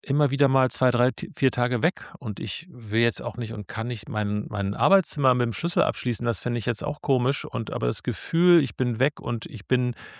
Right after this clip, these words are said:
ja, dem ausgeliefert, dass du womöglich das wieder machst und ich, ich, ähm, verliere die Orientierung. Ich brauch diese Sortierung auf dem Fußboden, damit ich weiß, was jetzt dran ist und was wichtig ist. Wegsortiert vergesse ich Dinge, also,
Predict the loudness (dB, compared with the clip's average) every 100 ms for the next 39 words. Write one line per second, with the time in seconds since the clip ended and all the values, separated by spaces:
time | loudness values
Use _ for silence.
0 | -20 _ _ _ _ _ _ 2 4 4
1 | 2 2 2 4 2 2 0 2 4 4
2 | 2 0 -2 2 2 0 -2 -4 -2 0
3 | 0 0 -6 -8 -6 -6 -8 -12 -12 -10
4 | -8 -8 -6 -2 2 4 4 2 0 0
5 | 0 0 -2 -4 2 4 6 4 0 -2
6 | 0 2 0 0 0 0 -2 -4 -2 -4
7 | 2 4 4 2 0 _ _ _ _ _
8 | -4 0 0 -2 0 2 4 2 -2 -2
9 | -4 -4 -2 -2 -4 -6 -6 -6 -6 -8
10 | -6 -6 -6 -14 -20 -20 -20 -4 -2 0
11 | -2 0 -2 0 0 -2 -2 -4 -6 -6
12 | -6 -8 -10 -10 -8 -10 -12